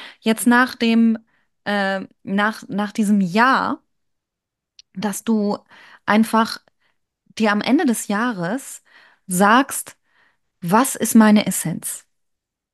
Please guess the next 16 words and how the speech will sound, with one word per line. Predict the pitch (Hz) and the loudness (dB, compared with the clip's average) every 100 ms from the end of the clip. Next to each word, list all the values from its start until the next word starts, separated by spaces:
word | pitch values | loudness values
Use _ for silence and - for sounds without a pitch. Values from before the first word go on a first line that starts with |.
| - | 0
Und | 202 | 2
was | 202 269 247 | 4 4 6
nehme | 233 226 | 8 8
ich | - | 4
als | 196 - | -4 -4
Geschenk | 190 - 185 170 | -6 -4 -2 -2
mit? | 170 160 | -4 -2
Da | 170 | -2
brauchen | 175 311 294 | 2 2 4
wir | 269 | 4
uns | 226 - | 2 0
gar | 220 | 0
keine | 254 233 | 2 2
großen | 208 214 208 | 2 -2 0
Neujahresvorsätze | 196 240 185 170 160 - - - - _ - 208 196 190 - - 120 165 180 190 - 175 | 0 0 0 -2 -6 -10 -18 -20 -20 _ -2 2 4 2 -6 -12 -8 -4 0 0 0 -2
machen. | 170 156 - 156 | -2 -4 -8 -12